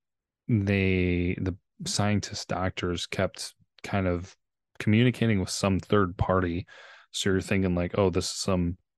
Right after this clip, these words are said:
big shot business, something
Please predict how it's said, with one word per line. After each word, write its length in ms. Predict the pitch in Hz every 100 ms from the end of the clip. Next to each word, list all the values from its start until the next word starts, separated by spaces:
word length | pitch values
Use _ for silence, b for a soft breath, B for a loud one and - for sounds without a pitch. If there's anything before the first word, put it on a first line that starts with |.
| _ _ _ _ _ _ _ _ _ _ _ _ -
big 200 | 113 104
shot 440 | - 92 90 90 - - _ -
business, 520 | 90 95 90 - - _ -
something 640 | - 90 85 87 87 82